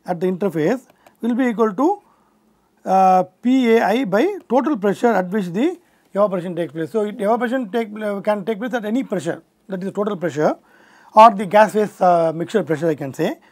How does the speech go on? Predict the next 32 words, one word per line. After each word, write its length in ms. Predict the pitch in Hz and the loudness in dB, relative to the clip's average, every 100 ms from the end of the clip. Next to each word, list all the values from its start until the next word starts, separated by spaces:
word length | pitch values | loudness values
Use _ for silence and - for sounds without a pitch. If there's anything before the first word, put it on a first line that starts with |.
| _ _ _ _ | _ _ _ _
So, 100 | 240 220 | 4 4
X 300 | 226 254 294 | 4 2 4
A 160 | 320 | 8
I 380 | 277 247 233 339 | 8 8 4 0
will 160 | 240 226 | -2 -2
be 120 | 247 | -2
equal 280 | 233 220 208 | 0 0 0
to 260 | 254 403 - _ _ _ | 0 0 -4 _ _ _
P 280 | - 285 302 | 4 6 8
A 160 | 262 226 | 6 6
I, 180 | 233 202 | 4 0
which 180 | 196 | 0
I 80 | 240 | 0
calculate 500 | 202 208 208 208 226 | 2 2 2 -2 0
as 180 | 208 180 | 2 0
the 160 | 240 277 | -2 -2
saturation 720 | 180 240 277 269 208 262 226 | 2 2 4 0 0 -2 -2
pressure 400 | 202 180 226 262 | -4 -2 -2 -2
at 140 | 185 | -2
the 80 | 170 | -8
given 280 | 160 202 175 | -6 -8 -8
temperature 580 | 165 165 156 175 247 - _ _ _ _ | -8 -6 -4 0 0 -2 _ _ _ _
divided 340 | 240 269 269 | 4 6 6
by 140 | 202 202 | 4 -4
the 100 | 294 | -4
total 280 | 208 185 170 | -4 -4 -6
pressure. 340 | 135 117 143 - _ _ _ | -8 -8 -8 -10 _ _ _
So, 120 | - | -2
once 240 | 233 254 247 | 4 4 4
I 100 | 311 | 2
know 260 | 240 294 | 4 4
this, 360 | 269 214 269 - | 6 4 2 -4